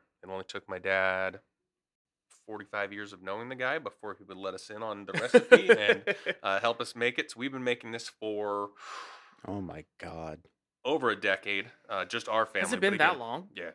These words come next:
Speaker 1: so
Speaker 3: The, the aroma of this is awakening
Speaker 2: Old memories.
Speaker 3: memories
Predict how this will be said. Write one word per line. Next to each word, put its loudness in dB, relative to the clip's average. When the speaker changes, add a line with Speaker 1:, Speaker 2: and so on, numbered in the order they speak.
Speaker 1:
so -8
Speaker 3:
The, 8
the 8
aroma 10
of 6
this 4
is 0
awakening 0
Speaker 2:
Old 4
memories. 8
Speaker 3:
memories 6